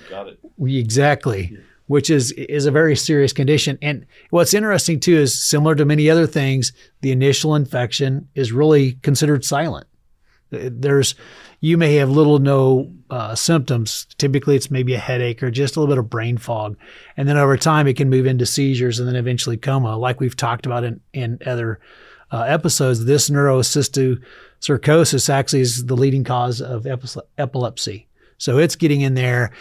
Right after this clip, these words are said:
Speaker 2: it's getting into your programming system, and now it's just creating all kinds of chaos, and now you can't coordinate
Speaker 1: Gotta
Speaker 2: any
Speaker 1: reboot, right.
Speaker 2: Yeah, any type of attack. So,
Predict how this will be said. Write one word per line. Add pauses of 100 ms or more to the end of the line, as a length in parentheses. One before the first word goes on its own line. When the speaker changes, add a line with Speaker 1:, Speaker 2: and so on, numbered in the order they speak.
(160)
Speaker 2:
it's
getting
into
your
programming
system,
and
now
it's
just
creating
all
kinds
of
chaos,
and
now
you
can't (320)
coordinate
Speaker 1:
Gotta
Speaker 2:
any
Speaker 1:
reboot, (140)
right.
Speaker 2:
Yeah, (380)
any
type
of
attack.
So,